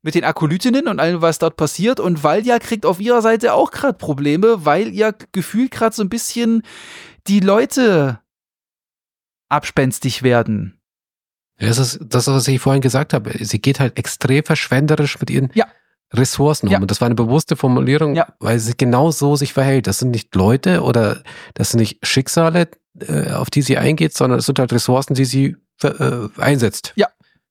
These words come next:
Speaker 1: genau.
Speaker 2: Und Michaela muss halt einfach akzeptieren, dass
Speaker 1: Mhm.
Speaker 2: sie gerade irgendwie die Jahre, die sie da aufgebaut hat, verloren hat.
Speaker 1: Mhm.
Speaker 2: Weil es ist ja ihr Aufga-, ihre Aufgabe, Opfer zu bringen.
Speaker 1: Genau, und immer
Speaker 2: Dass da
Speaker 1: alles
Speaker 2: Befindlichkeiten.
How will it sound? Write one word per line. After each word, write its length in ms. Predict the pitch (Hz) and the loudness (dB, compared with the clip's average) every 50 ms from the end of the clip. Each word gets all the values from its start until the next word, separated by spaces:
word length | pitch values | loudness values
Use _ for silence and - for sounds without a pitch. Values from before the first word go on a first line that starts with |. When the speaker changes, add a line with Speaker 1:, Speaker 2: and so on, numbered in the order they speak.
| _ _ - | _ _ -2
Speaker 1:
genau. 260 | 233 240 180 120 98 _ _ _ _ _ _ _ _ - - - _ - | 0 2 2 0 -2 _ _ _ _ _ _ _ _ -20 -20 -20 _ -6
Speaker 2:
Und 280 | - 113 117 113 - _ _ _ _ - | -2 0 0 0 -2 _ _ _ _ -2
Michaela 500 | - 123 120 - 143 131 131 143 151 151 | -2 -2 0 0 0 0 2 2 0 0
muss 200 | 151 143 135 - | 0 0 0 0
halt 120 | 139 123 | 0 0
einfach 280 | - 131 127 - - - | 0 -2 -2 -2 -2 -6
akzeptieren, 520 | - - - - 135 - - 190 170 117 | -6 -6 -6 -8 -6 0 2 2 2 2
dass 140 | 95 98 - | 2 0 0
Speaker 1:
Mhm. 20 | 143 | 0
Speaker 2:
sie 140 | 110 107 98 | 0 0 0
gerade 320 | 101 110 113 117 110 117 | 0 0 0 2 0 0
irgendwie 320 | - 113 110 110 113 113 101 | -2 0 0 0 0 0 0
die 160 | - 110 107 | -2 0 0
Jahre, 260 | 113 113 123 135 135 | 2 2 2 2 0
die 100 | 123 127 | -2 -2
sie 120 | 123 117 113 | -4 -2 -2
da 80 | 113 | -2
aufgebaut 460 | - - 117 - - - 131 131 139 139 | -2 -2 -4 -6 -6 -2 -2 0 0 0
hat, 100 | 131 - | -4 -2
verloren 420 | - 139 139 143 139 139 104 - | -2 0 2 2 2 2 0 -2
hat. 100 | - 127 | -2 -2
Speaker 1:
Mhm. 120 | 160 208 - - _ _ _ _ _ _ | -2 -2 -4 -6 _ _ _ _ _ _
Speaker 2:
Weil 200 | - 98 104 110 107 | -2 0 2 2 0
es 140 | 113 - - | 0 0 -2
ist 140 | 123 - | -2 0
ja 360 | 127 120 117 117 120 117 123 - _ _ _ _ | 2 0 0 0 -2 -4 -6 -10 _ _ _ _
ihr 380 | - 113 123 127 135 - - - | -6 -2 0 0 0 0 0 0
Aufga-, 280 | 147 135 - - - | -2 -2 -2 -4 -2
ihre 220 | - 120 120 123 - | 0 0 0 2 0
Aufgabe, 440 | - - - - 98 92 95 - | -2 -2 -2 -2 0 0 0 -2
Opfer 240 | - 104 - 104 104 | -4 -4 -6 -6 -6
zu 100 | - - | -6 -8
bringen. 160 | - - 90 | -6 -6 -2
Speaker 1:
Genau, 200 | 85 233 226 135 | 0 2 2 0
und 280 | - - 160 147 - _ - | 0 -2 -4 -6 -6 _ -2
immer 200 | 262 247 269 285 | -2 0 2 0
Speaker 2:
Dass 80 | - - | 0 0
da 40 | - | 0
Speaker 1:
alles 360 | 185 214 233 254 269 214 202 | 0 0 2 0 -2 -2 -4
Speaker 2:
Befindlichkeiten. 760 | - - - 156 156 - 147 135 - - 131 120 - 196 | -6 -4 -4 -4 -4 -4 -8 -10 -6 -6 -6 -6 -6 -14